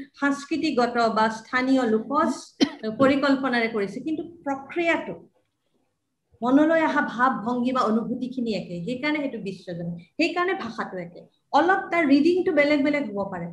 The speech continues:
কিন্তু ৰিচেপশ্যনটো ভাষা বা অন্যান্য গুণৰ তুলনাত সেইটো অকল কিন্তু আৰ্টৰ লগতে বোলে। এটা গান এটা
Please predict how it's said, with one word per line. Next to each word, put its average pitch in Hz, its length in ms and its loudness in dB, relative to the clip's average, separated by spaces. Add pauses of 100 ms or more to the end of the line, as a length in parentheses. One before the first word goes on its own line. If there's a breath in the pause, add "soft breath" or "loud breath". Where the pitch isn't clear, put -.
(320 soft breath)
কিন্তু 339 140 -2 (100)
ৰিচেপশ্যনটো 277 640 0 (200)
ভাষা 226 320 -4
বা 311 60 2 (100)
অন্যান্য 277 360 4 (100)
গুণৰ 226 280 0
তুলনাত 190 260 -10 (200 soft breath)
সেইটো 359 220 0
অকল 370 260 0
কিন্তু 339 140 0 (120)
আৰ্টৰ 226 260 4
লগতে 269 260 4
বোলে। 214 120 -4
এটা 277 220 -4
গান 196 160 2 (100)
এটা 175 180 -12